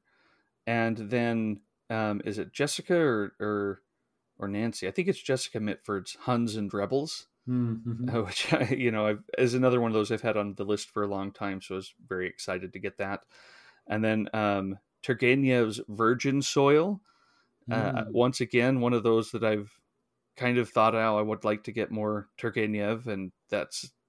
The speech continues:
Speaker 1: always on the, on the list and gets, gets cut at the end.
Speaker 2: Right.
Speaker 1: Uh, not this time. Not this
Speaker 2: Okay,
Speaker 1: time.
Speaker 2: good.
Speaker 1: And then the last one, the selected works of, is it Cesare Pavese?
Speaker 2: Mm-hmm.
Speaker 1: And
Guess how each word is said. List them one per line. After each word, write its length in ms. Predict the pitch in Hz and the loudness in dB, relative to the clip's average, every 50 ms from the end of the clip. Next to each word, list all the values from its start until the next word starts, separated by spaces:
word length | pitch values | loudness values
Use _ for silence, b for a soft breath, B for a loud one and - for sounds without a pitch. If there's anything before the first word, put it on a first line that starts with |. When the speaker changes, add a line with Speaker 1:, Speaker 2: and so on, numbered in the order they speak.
| _ - - | _ -8 -4
Speaker 1:
always 500 | 101 104 104 110 113 107 101 - - - _ - _ - - - _ _ _ | -2 -2 0 0 -2 -4 -6 -8 -12 -14 _ -20 _ -20 -20 -20 _ _ _
on 240 | 113 117 117 113 110 | -2 0 0 0 -2
the, 360 | 104 113 110 107 107 104 104 b b b b b b b b b b _ | -4 -2 0 0 0 0 -2 b b b b b b b b b b _
on 200 | - 117 120 113 | 2 2 4 4
the 80 | 117 101 | 2 4
list 340 | 110 110 120 120 - - - | 4 2 2 2 -4 -8 -8
and 160 | 113 113 104 | -8 -4 -4
gets, 400 | 120 110 - - - - - - _ - | -4 -4 -4 -6 -8 -8 -12 -14 _ -6
gets 460 | - 110 - - - - - - - _ _ _ | -6 -6 -6 -6 -10 -12 -12 -14 -18 _ _ _
cut 300 | - - 131 117 113 127 | -6 0 2 2 2 2
at 100 | 120 - | -2 -8
the 180 | - 117 107 85 | -6 -6 -6 -4
end. 360 | 110 107 104 117 131 131 b b b b b b b b | -2 -2 -2 -2 -2 -4 b b b b b b b b
Speaker 2:
Right. 160 | 113 127 131 | -4 -2 0
Speaker 1:
Uh, 240 | 107 101 98 95 95 | 0 0 -2 -2 -2
not 280 | 104 123 135 143 - 160 | 2 4 6 6 6 6
this 200 | 147 131 - - | 4 4 4 0
time. 440 | - 110 104 98 98 98 98 98 - - _ _ | -2 -4 -6 -4 -4 -6 -6 -8 -12 -16 _ _
Not 220 | - 131 147 - - | -12 -12 -10 -6 -6
this 140 | 120 - - | -6 -6 -6
Speaker 2:
Okay, 100 | 101 104 | -6 -6
Speaker 1:
time. 200 | 98 95 101 - b b b | -6 -6 -8 -10 b b b
Speaker 2:
good. 300 | b 110 113 104 - - - _ _ _ _ _ _ | b -6 -6 -6 -6 -10 -16 _ _ _ _ _ _
Speaker 1:
And 200 | 120 117 117 113 | -2 0 2 2
then 220 | 117 117 117 113 107 | 2 2 2 2 2
the 140 | 113 110 | 2 2
last 400 | 110 117 127 139 147 139 - - | 4 4 4 4 4 2 0 -2
one, 300 | 127 120 117 110 107 104 | 0 0 0 0 -2 -2
the 120 | - 113 110 | -2 -2 -2
selected 480 | - - 123 131 147 139 - 131 - | -2 -2 0 0 0 0 -2 -6 -2
works 380 | 120 120 117 117 - - - - | 2 2 2 2 0 -6 -6 -2
of, 280 | 113 107 104 104 101 110 | -2 -2 -2 -2 -4 -4
is 140 | 92 107 | -4 -4
it 160 | 117 - - - | -4 -6 -6 -8
Cesare 600 | - - 110 120 120 117 120 123 127 131 127 117 | -12 -8 -2 2 4 4 6 6 4 4 2 0
Pavese? 640 | - - 113 110 120 120 120 - - 156 160 165 - _ _ b b b b b b b b | -2 -6 -4 0 0 0 0 0 0 -2 -2 -2 -6 _ _ b b b b b b b b
Speaker 2:
Mm-hmm. 220 | 120 120 117 117 113 | -6 -4 -2 -2 0
Speaker 1:
And 560 | 113 110 107 104 104 104 104 123 135 143 | 0 2 2 2 0 0 -2 -2 -4 -6